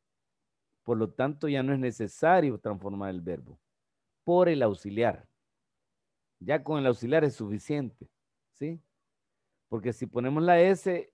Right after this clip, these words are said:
usamos la misma estructura en una sola oración. Entonces,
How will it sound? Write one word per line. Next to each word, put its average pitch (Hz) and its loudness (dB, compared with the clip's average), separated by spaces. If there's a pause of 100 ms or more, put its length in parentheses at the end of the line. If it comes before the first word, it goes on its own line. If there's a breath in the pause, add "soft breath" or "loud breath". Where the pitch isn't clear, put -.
usamos 143 -4
la 117 0
misma 175 0
estructura 196 0 (440)
en 131 2
una 131 0
sola 117 -2
oración. 107 0
Entonces, 147 -6